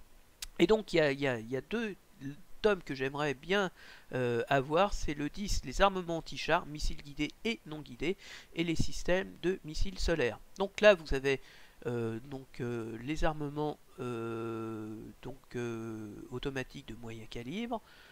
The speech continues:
Là, et ça, c'est, voilà, c'est, c'est ça qui est intéressant,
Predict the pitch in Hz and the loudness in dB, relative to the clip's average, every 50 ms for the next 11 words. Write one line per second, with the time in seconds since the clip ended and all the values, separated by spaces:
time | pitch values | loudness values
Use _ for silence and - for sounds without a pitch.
0 | - - - 143 151 165 175 - - - - - 123 - - - - - - - | -20 -6 2 6 6 6 6 4 0 -8 -10 -8 -8 -8 -8 -14 -20 -18 -14 -12
1 | - - - 190 185 - - - - - 151 147 - - - - 147 131 110 - | 0 4 6 6 6 6 2 -4 -4 -4 -4 -4 -4 -6 -2 0 0 0 2 0
2 | - - - 127 113 - - 160 - - 190 180 - - 139 - 135 127 - 127 | 0 0 0 -2 -2 -2 0 0 2 2 2 0 0 -4 -2 -2 -2 -2 0 -2
3 | 117 113 - - 160 | -2 -2 -2 -4 -4